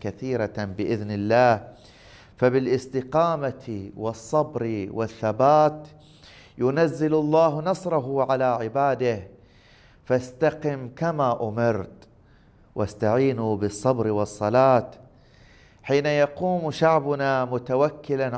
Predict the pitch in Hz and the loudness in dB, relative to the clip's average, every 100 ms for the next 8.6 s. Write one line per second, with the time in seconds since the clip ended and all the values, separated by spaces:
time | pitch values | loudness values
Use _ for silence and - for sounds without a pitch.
0 | 127 123 120 127 139 120 117 117 107 95 | -2 -2 0 2 2 0 -8 -12 -14 -10
1 | 131 127 113 104 104 104 95 101 107 113 | -8 -6 -6 -8 -6 -6 -4 -6 0 2
2 | 107 104 101 92 - - - - - - | 2 0 0 -4 -10 -20 -20 -20 -20 -20
3 | - - 123 139 185 180 - 180 180 165 | -18 2 2 4 2 0 0 -2 0 0
4 | 170 160 147 160 160 160 170 190 190 160 | 0 0 4 4 6 4 4 0 -2 -8
5 | 131 135 127 101 - - _ _ _ - | -4 -2 -2 -4 -10 -20 _ _ _ -8
6 | 117 117 110 113 107 135 131 120 110 - | -6 -6 -6 -8 -4 -6 -4 -4 -4 -2
7 | 110 120 156 151 135 104 113 110 110 107 | -4 0 0 0 -6 -6 -6 -2 -2 -2
8 | 101 - 113 101 101 | -6 -6 -4 -2 -2